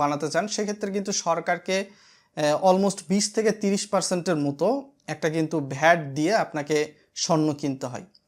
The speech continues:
আবার স্বর্ণ বিক্রি করতে গেলে আপনার এই ভ্যাটের টাকা কিন্তু আবার কেটে নেয় তখনকার মূল্য বিবেচনায়। তো সব কিছু ভেবে সিদ্ধান্ত আপনাকে নিতে হবে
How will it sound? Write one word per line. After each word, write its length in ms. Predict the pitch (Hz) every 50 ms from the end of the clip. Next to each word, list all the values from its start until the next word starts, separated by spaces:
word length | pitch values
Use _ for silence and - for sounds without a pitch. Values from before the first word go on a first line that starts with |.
| _ - _ _ -
আবার 160 | - - 180
স্বর্ণ 400 | 170 - - 196 190 196 208 220
বিক্রি 400 | 196 165 208 208 208 214 233 240 214
করতে 360 | - 214 208 208 214 208 185
গেলে 280 | 151 151 147 139 135 123 - - _ _ _ _ _ _ _ _ _ _ _ _ _ -
আপনার 260 | 151 143 - 180 165
এই 80 | 170 160
ভ্যাটের 400 | 147 147 143 156 147 185 175 - -
টাকা 180 | 175 165 160 160
কিন্তু 280 | 151 160 151 147 -
আবার 140 | 147 147 143 143 -
কেটে 240 | - 160 147 151 143
নেয় 220 | 127 113 107 87 - _ _ _ _ _ _ _ _ _ _ _ _ _ _ _ _ _ _ _ _ _ -
তখনকার 480 | 175 165 165 202 196 196 190 208 208 202
মূল্য 260 | 175 160 160 156 151 156
বিবেচনায়। 600 | 151 139 139 131 139 127 127 135 127 127 135 - - _ _ _ _ _ _ _ _ _ -
তো 80 | - 160
সব 280 | - - - 190 202 196 -
কিছু 200 | - 240 247 277 262
ভেবে 420 | 185 147 160 175 185 202 170 170
সিদ্ধান্ত 600 | 196 - - - 196 190 180 180 208 214 208 214
আপনাকে 520 | 226 202 165 156 160 - 175 170 165 202 190
নিতে 260 | 185 165 160 160 175
হবে 260 | 160 156 151 143 190